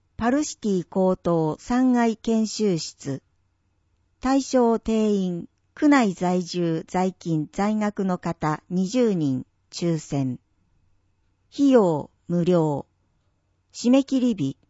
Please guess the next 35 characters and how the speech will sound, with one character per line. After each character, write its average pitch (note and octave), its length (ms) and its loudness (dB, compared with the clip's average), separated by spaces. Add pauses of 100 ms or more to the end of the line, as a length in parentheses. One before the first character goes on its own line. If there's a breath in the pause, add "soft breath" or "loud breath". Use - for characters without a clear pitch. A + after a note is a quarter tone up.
(200)
一 C4 280 -2
月 C4 280 0
二 C4 200 4
十 G#3 220 2
八 E3+ 340 -6
日 F3 360 -4
土 E3 160 2
曜、 F#3 380 4
消 D#3+ 320 -4
印 E3+ 340 0
有 D3 240 -4
効。 B2+ 540 -4 (1200)
申 B3+ 220 2
し - 160 -12
込 A#3+ 140 2
み、 A3 240 -2 (320)
区 C#4+ 200 0
ホ C4+ 260 4
ー - 40 6
ム C4+ 160 6
ペ B3 220 2
ー G3 40 -2
ジ D3+ 300 -4
ま F#3+ 140 -4
た B3+ 180 0
は F3+ 180 0
往 B3 240 4
復 B3 300 -4
は A3+ 160 -4
が E3 120 -2
き、 - 280 -8 (160)
一 - 320 -2
人 C#3+ 160 0
一 F#3 260 -4
枚 B2+ 340 -2